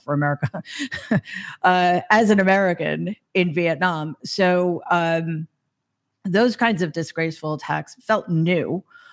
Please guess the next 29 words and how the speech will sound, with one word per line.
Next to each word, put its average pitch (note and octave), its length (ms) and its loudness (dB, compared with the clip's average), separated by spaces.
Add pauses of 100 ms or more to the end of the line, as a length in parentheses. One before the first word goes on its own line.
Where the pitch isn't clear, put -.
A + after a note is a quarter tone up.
(440)
but F#3+ 260 2 (800)
by G3+ 120 4
ignoring F#3+ 720 4
them, E3 360 0
not F#3 300 2
only G#3+ 320 4
did E3 180 0
John E3+ 280 0
Kerry D#3+ 340 -2
lose, F#3+ 340 2 (180)
we're F#3+ 100 2
now A#3 260 4
in F4+ 60 -2
a D#4+ 80 2
point D#3+ 420 -4 (280)
where, E3 460 0 (460)
uh, E3+ 80 4
the E3+ 140 0
former C4+ 420 2
occupant G3 460 0
of D#3+ 100 -4
the E3 80 -4
White D3+ 260 -2
House D#3+ 440 -4 (480)
said A3 280 0
that G3+ 360 -2 (140)
anybody A3+ 580 2
who G3+ 140 2
enlisted F3+ 680 0